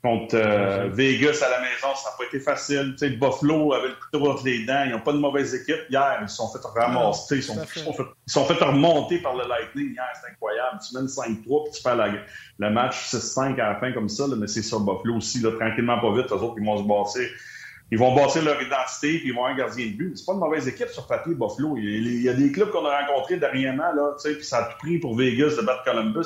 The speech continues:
Speaker 1: Fait que si t'es pas prêt à jouer, peu importe qui tu vas affronter dans cette ligue-là, tu vas te faire battre. Mais quand on va rencontrer des clubs qui vont être prêts à jouer, euh, ça va être plus difficile pour nous autres de, d'être au rendez-vous. Puis, euh, j'ai hâte de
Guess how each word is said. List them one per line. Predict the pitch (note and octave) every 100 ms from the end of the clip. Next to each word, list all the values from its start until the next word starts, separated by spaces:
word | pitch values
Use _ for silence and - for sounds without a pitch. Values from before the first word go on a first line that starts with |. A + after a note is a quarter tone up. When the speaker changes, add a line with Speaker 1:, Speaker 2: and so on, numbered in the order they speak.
| -
Speaker 1:
Fait | C3
que |
si | -
t'es | A3+
pas | A3
prêt | - G#3
à | F#3 G#2+
jouer, | A2 C#3 E3 - - -
peu | F#3
importe | D#3+ C3 F3+ F3+
qui | - F3+
tu | D#3+
vas |
affronter | C3 B2+ A2 E3
dans | D3+
cette | - G#2+
ligue-là, | F#2 D3
tu | D3+
vas | G#2
te | -
faire | C3 A#2 F2
battre. | G#2 C#3+ -
Mais | G2 F#2+
quand | D#3
on | E3+ D3+
va | D#3
rencontrer | C#3 C3+ F3
des | E3 B2+
clubs | C#3+ E3 -
qui | -
vont | A2
être | G#2
prêts | D3
à | D3+ A2+
jouer, | A2 B2 D3+ - _ _ _ _ -
euh, |
ça | G#2 A2
va | A#2+
être | -
plus | C#3+
difficile | - - D#3+
pour | B2+
nous | A2+ G2+
autres | C3 A2+
de, | G#2+ G2
d'être | G#2 G#2+
au | A#2
rendez-vous. | A2 A2+ A#2 G2 A2 -
Puis, | G#2+ G2+ F#2+
euh, | F#2
j'ai | G#2+
hâte |
de | A#2